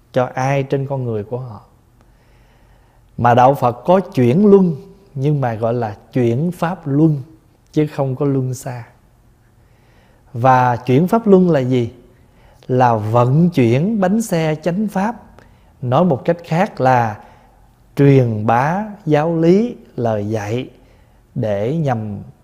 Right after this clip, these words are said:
cho mọi người được hiểu, được tu tập. Mục tiêu của đạo Phật là chấm dứt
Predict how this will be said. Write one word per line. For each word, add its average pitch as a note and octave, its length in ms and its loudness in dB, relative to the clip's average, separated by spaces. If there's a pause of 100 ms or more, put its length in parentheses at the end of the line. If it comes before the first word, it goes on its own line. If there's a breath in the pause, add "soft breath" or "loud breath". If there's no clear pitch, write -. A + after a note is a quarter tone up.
(360)
cho C3+ 160 0
mọi A#2 260 -4
người A2+ 260 -2
được G#2+ 280 -8
hiểu, A#2+ 300 0
được B2 240 -6
tu B2+ 200 -8
tập. G2+ 140 -16 (1800)
Mục C#3+ 300 2
tiêu G3 240 8
của G3 120 2
đạo C3 180 0
Phật B2 340 -4
là A#2 120 -4
chấm G#3+ 400 -2
dứt C#4 140 4